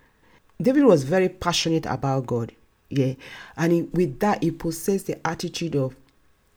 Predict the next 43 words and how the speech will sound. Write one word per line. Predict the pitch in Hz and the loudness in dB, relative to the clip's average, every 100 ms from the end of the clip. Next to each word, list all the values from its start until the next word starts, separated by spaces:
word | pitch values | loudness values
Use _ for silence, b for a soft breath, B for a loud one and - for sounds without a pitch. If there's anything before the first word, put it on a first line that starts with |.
| _ - | _ -6
"It | 147 - | -6 -2
can | 147 139 | 0 2
be | 135 | 2
done." | 156 139 120 117 _ _ _ | 2 0 -2 -10 _ _ _
He, | 139 151 | -4 0
he | 180 | 0
possessed | 160 185 170 208 196 | 0 0 2 2 2
an | 160 | 2
attitude | 160 175 160 185 | 2 0 -4 -2
of, | 156 143 - | 0 -2 2
"If | 214 | 2
God | 214 170 | 6 4
is | 160 143 | 4 -2
for | 143 | -2
me, | 135 135 | 2 2
nobody | 131 190 170 156 151 | 4 4 4 2 2
can | 139 127 117 | -2 -6 -4
be | 131 | -4
against | 120 - 127 - 123 | -2 -4 -4 -6 -6
me." | 117 110 - _ _ _ _ _ _ | -6 -10 -18 _ _ _ _ _ _
And, | 139 147 143 143 | 2 4 2 2
uh, | 143 135 B B - | 0 -2 B B 0
that's | 220 185 | 0 2
one | 175 175 | 0 2
thing. | 175 | 2
I, | - - 170 | 0 2 2
I | |
mean, | 202 220 | 2 2
I, | 170 - - - - | 2 0 -4 -14 -6
it, | - - 147 | -6 -6 4
David | 220 233 196 143 | 4 6 2 -4
is | - 147 151 | -4 -4 -2
one | 185 | 0
of | 160 | 0
my | 139 135 - | 0 -2 0
heroes | 165 160 151 143 | 2 4 2 0
in | 139 | -4
the | 127 | -4
Bible. | 131 131 131 120 B B B | -4 -4 -4 -8 B B B
I | 147 | 2
loved | 160 160 185 180 - | 4 4 2 0 -2
his | - 139 | -2 -2
courage. | - - 135 135 131 - | -2 0 2 2 0 -6